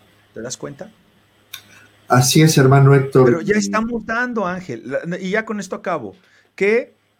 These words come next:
Speaker 1: en esta parábola encontramos una palabra, que es la palabra, logos, ¿sí?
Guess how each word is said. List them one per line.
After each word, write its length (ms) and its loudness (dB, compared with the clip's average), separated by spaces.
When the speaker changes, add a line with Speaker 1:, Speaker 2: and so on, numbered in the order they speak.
Speaker 1:
en 220 -4
esta 300 -6
parábola 720 -2
encontramos 1000 -4
una 300 -8
palabra, 680 -4
que 80 -10
es 160 -12
la 180 -14
palabra, 520 -10
logos, 600 -10
¿sí? 320 -14